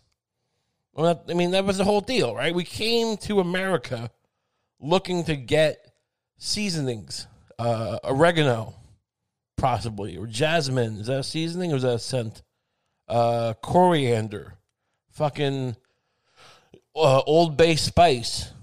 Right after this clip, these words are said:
Which co-, whi-, which, which colony did we get Old Bay spice? I guess the Old Bay, you know, probably Massachusetts, right?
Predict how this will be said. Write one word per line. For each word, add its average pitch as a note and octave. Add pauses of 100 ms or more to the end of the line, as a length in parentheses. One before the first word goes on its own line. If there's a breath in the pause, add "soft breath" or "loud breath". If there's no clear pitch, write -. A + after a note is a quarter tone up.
(400)
Which A3
co-, -
whi-, E3+
which, A3+ (180)
which G3+
colony F#3
did D#3+
we D3
get D3
Old D3
Bay C#3+
spice? C3
I C#3+
guess D3+
the C#3
Old B2+
Bay, B2+
you C3
know, G#2+
probably C#3
Massachusetts, A2+
right? B2